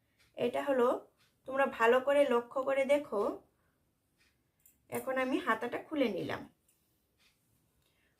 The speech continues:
খুলে নিয়ে এটা হবে আমাদের হাতার পেছনের দিকটা, কাঁধের পেছনের দিকটা হবে, আর দুনোটা হাতার সামনের দিকটা এদিকে হবে। এদিকে আমরা একটু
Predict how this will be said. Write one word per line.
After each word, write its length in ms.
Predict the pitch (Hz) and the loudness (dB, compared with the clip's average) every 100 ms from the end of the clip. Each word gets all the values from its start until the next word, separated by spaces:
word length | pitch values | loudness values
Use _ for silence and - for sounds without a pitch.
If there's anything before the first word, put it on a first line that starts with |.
| _ | _
খুলে 200 | 320 320 | 0 2
নিয়ে 260 | 294 214 208 320 - | 2 2 0 -2 0
এটা 180 | 262 311 320 | 2 2 0
হবে 180 | 302 320 262 | 0 2 0
আমাদের 340 | 240 247 294 - - | 0 -2 -2 -4 -6
হাতার 340 | 233 277 349 392 _ _ _ _ _ _ _ _ _ | -6 -2 -4 -6 _ _ _ _ _ _ _ _ _
পেছনের 480 | 294 294 311 285 214 190 | 0 0 2 0 -2 -4
দিকটা, 280 | 190 - 170 233 | -8 -6 -4 0
কাঁধের 300 | 240 277 277 | 0 0 2
পেছনের 440 | 262 247 285 269 220 | 0 0 -2 -2 -4
দিকটা 280 | 202 196 165 196 | -6 -6 -6 -4
হবে, 200 | - - - _ - 196 | -6 -8 -14 _ -4 0
আর 100 | 247 247 | 0 0
দুনোটা 360 | 247 254 269 285 | 0 0 -2 -4
হাতার 380 | 262 - 311 427 - _ _ _ _ | -4 -2 -2 -4 -6 _ _ _ _
সামনের 420 | - 226 240 254 233 | -4 0 2 0 -2
দিকটা 280 | 285 - 330 - - | -8 -6 -4 -4 0
এদিকে 280 | 226 214 190 190 | 0 2 -2 -4
হবে। 200 | - - - _ _ _ _ - | -6 -12 -20 _ _ _ _ -2
এদিকে 360 | 226 254 269 277 | -2 0 -2 -4
আমরা 180 | 262 269 262 | -2 -2 -2
একটু 200 | - | -2